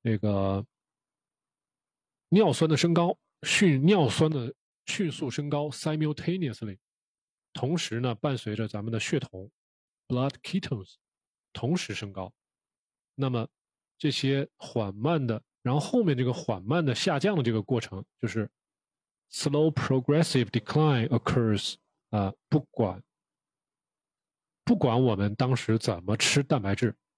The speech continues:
在后面这个尿酸都是会缓慢的下降的。所以你不能完全说是因为吃蛋白质造成的这个尿酸升高，是吧？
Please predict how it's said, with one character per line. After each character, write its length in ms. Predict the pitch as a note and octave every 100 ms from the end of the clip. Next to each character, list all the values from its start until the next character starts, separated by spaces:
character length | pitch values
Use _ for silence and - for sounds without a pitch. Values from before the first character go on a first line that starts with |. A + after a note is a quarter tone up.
| _ _ _ _ _ _ _
在 100 | D3 -
后 220 | - E3+
面 260 | C3 G2+ G2+ _ _ _ _ _ _ _
这 80 | -
个 80 | C#3
尿 160 | C3+
酸 180 | C3 C3+
都 220 | F3+ C4
是 100 | A#3+
会 140 | - B2
缓 280 | - G2+ F2
慢 160 | A2+
的 100 | G2
下 220 | F#2+ A#2 F2+
降 180 | A2+
的。 60 | E2+ _ _ _ _ _ _ _
所 80 | F3
以 40 | E3
你 60 |
不 160 | D#3+ A3
能 160 | C#3 C3
完 120 | A2
全 160 | B2
说 160 | A2 B2+
是 140 | C3
因 80 | B2
为 100 | A2+
吃 140 | A2 -
蛋 140 | C3+
白 120 | G#2+
质 160 | G#2+ C3
造 160 | - G#2+
成 180 | - F#2+
的 120 | F#2+
这 100 | G2
个 60 | G2+
尿 160 | A#2
酸 160 | - F#2+
升 160 | G2
高， 200 | G2 F#2+ - _ _ _ _
是 100 | -
吧？ 160 | A2